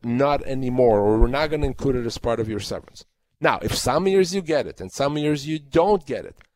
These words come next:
then at that point it is discretionary. And then the company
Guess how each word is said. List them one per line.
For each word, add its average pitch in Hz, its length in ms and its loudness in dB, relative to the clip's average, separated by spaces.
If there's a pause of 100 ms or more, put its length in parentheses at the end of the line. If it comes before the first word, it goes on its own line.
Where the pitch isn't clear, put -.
(320)
then 214 160 2
at 208 100 2
that 226 200 4
point 220 180 4
it 208 100 2
is 220 200 0
discretionary. 107 960 -2 (320)
And 123 120 -2
then 139 120 4
the 147 80 2
company 165 420 0